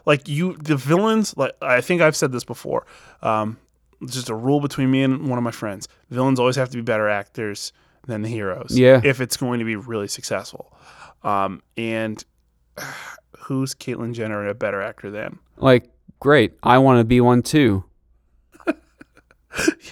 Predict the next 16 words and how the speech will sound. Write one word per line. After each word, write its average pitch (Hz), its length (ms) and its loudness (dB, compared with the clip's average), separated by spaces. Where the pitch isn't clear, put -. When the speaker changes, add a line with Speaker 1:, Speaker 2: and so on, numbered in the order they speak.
Speaker 1:
Yeah, 359 80 4
exactly. - 520 0
Speaker 2:
Like 143 280 8
Speaker 1:
It's - 80 8
like, 254 120 4
it's - 100 -8
like, 302 120 8
"Oh, 247 160 8
put 269 180 6
me 302 160 8
in. 226 160 6
Put 285 120 4
me 277 140 6
in, 233 100 6
coach." 208 380 6
Speaker 2:
Yeah. 147 460 8